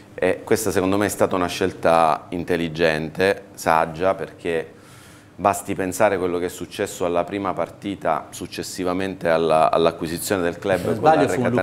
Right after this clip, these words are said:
Speaker 2: Lucchese Recanatese uno a tre.
Speaker 1: Esattamente.
Speaker 2: <laughs>
Speaker 1: E, e quindi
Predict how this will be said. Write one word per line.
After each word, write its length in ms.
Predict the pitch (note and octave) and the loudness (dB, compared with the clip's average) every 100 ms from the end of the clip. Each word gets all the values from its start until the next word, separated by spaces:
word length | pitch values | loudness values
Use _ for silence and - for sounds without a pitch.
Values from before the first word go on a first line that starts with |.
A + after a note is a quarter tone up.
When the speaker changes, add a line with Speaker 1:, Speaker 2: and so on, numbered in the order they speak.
| F2+ | 2
Speaker 2:
Lucchese 200 | B2+ A2 | 0 2
Recanatese 640 | A#2+ A2+ B2 A#2+ C#3 B2+ A#2+ | 2 2 2 2 0 0 0
uno 100 | A2+ | -2
a 40 | |
tre. 240 | A#2 C3 A2+ | -2 0 0
Speaker 1:
Esattamente. 1120 | - G#2+ F#2+ E2+ E2 G#2 A2+ B2+ - - - | 2 0 2 -2 -2 -2 -2 -6 -4 -8 -10
Speaker 2:
<laughs> 80 | - - - | -18 -20 -6
Speaker 1:
E, 1400 | F#2 F#2 F2+ F2 F2 E2+ E2 E2 E2 D#2 D2+ C#2+ C#2+ C#2+ - | 2 4 6 4 4 4 4 4 4 2 2 0 0 -2 -2
e 120 | F#2+ | -4
quindi 1300 | - F#2 F#2 F2+ F2 E2 D#2 D2+ D2 D2 D2 C#2+ A#1 | -2 0 0 2 2 2 2 0 -2 -2 -2 -2 -4